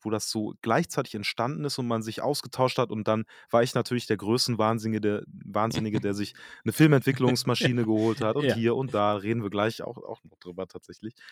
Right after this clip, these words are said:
Speaker 1: Ähm, ja, und dann hat man, äh, ne, immer irgendwie dann zusammen Sessions gemacht, gescannt, entwickelt und sich unterhalten über neue Sachen und was man jetzt neu gelernt hat. Und das ist einfach ein cooler Vibe.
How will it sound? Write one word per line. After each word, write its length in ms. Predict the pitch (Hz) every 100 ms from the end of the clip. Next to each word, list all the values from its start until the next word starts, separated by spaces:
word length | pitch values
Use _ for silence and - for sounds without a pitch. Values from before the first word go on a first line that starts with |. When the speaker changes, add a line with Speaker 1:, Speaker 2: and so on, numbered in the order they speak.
| - - - _ -
Speaker 1:
Ähm, 380 | 120 113 113 - _ _ -
ja, 120 | 165
und 180 | - -
dann 160 | 139 135
hat 140 | - 160
man, 280 | 151 147
äh, 280 | 135 131 131 -
ne, 220 | 131 -
immer 300 | 135 135 135
irgendwie 240 | 139 -
dann 160 | 135 135
zusammen 540 | 143 127 139 147 147
Sessions 480 | - 135 127 135 -
gemacht, 360 | 131 131 131 -
gescannt, 520 | 170 - 120 117 120
entwickelt 720 | 127 147 123 - 123 117 -
und 180 | 117 117
sich 160 | -
unterhalten 400 | 123 131 123 120
über 140 | 131 160
neue 340 | 117 120 117
Sachen 400 | 107 117 - 113
und 160 | 110 113
was 160 | 123
man 120 | 131 123
jetzt 180 | -
neu 160 | 127 127
gelernt 460 | 123 117 123 127 123
hat. 160 | 120 - - -
Und 140 | 113 120
das 220 | 120 -
ist 180 | 139 -
einfach 300 | 139 151 -
ein 80 | 151
cooler 440 | - 135 127 139 123
Vibe. 260 | - -